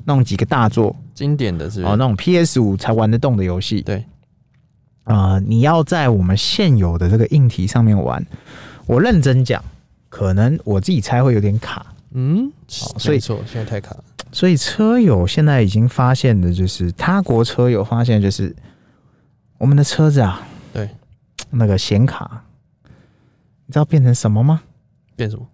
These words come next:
Speaker 1: A M D。
Speaker 2: 啊，变
Speaker 1: 游戏大厂卡。
Speaker 2: A M D。变A M D的卡，对不对？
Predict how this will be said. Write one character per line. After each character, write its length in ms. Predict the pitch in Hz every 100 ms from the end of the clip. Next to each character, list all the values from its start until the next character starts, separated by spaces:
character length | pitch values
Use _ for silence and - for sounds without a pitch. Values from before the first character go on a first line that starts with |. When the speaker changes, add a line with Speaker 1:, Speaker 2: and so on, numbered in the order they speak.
| _ -
Speaker 1:
A 200 | 143 147
M 280 | 135 143 147
D。 380 | - 147 101 - _ _
Speaker 2:
啊， 460 | - 180 208 165 135 -
变 120 | -
Speaker 1:
游 200 | 127 127
戏 260 | 170 117 170
大 160 | 160 131
厂 220 | 107 117
卡。 160 | -
Speaker 2:
A 20 | -
M 120 | -
D。 0 | - -
变 160 | 156
A 180 | 123 123
M 100 | 135
D 140 | 127
的 80 | 117
卡， 240 | 107 - -
对 120 | 71
不 60 |
对？ 60 | 64